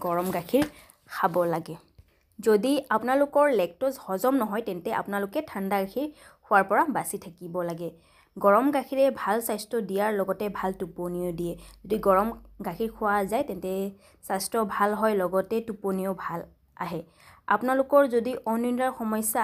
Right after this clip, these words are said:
আছে, তেন্তে ৰাতি বিচনাত যোৱাৰ আগতে এগিলাচ গৰম গাখীৰ খাব। চাব, আপোনালোকৰ ভাল টোপনি আহিব। যদি আপোনালোকৰ এচিডিটিৰ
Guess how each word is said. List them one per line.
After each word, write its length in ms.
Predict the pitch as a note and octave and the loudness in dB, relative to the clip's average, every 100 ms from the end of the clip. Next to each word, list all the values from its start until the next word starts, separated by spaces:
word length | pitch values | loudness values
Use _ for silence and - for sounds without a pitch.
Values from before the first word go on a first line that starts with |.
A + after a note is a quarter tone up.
| G3 | 0
আছে, 180 | G3 E3 | -2 -4
তেন্তে 300 | G3+ G3 F#3+ C4 D4+ - _ G3 | -2 -2 0 0 -2 -10 _ -8
ৰাতি 220 | G3 B3 G3+ | -4 -4 -2
বিচনাত 360 | G3 - G#3+ G#3+ | -4 -4 -2 -2
যোৱাৰ 180 | G3+ G#3 - | 2 2 2
আগতে 280 | F3+ F#3+ A3+ C#4 F#3 | -2 -2 0 -2 -2
এগিলাচ 320 | E3+ G3 C4 - | 0 0 0 -2
গৰম 200 | F#3 F#3 F#3 | 0 0 -2
গাখীৰ 280 | F3+ C4 D#4+ - _ _ | -4 -2 -4 -4 _ _
খাব। 180 | - F3+ F3 - _ _ | -2 2 2 0 _ _
চাব, 160 | - G3+ A3 | -6 0 2
আপোনালোকৰ 420 | G3+ G3 F#3 D4 - - _ - | 2 -2 0 0 0 -6 _ -12
ভাল 160 | - F3 E3 | -4 -4 -4
টোপনি 340 | E3+ E3+ G3+ E4 - _ - | -10 -8 -6 -6 -10 _ -14
আহিব। 300 | F#3+ F3+ E3+ E3+ - _ _ - _ _ G#3 | -6 -4 -4 -6 -8 _ _ -20 _ _ 4
যদি 220 | A3+ G#3+ D4 | 4 6 4
আপোনালোকৰ 500 | C4+ C#4 C#4 C4+ C#4+ - | 4 4 2 4 2 2
এচিডিটিৰ 840 | G3+ B3+ B3 - - A#3+ B3 B3+ | -4 -4 -8 -12 -10 -8 -6 -2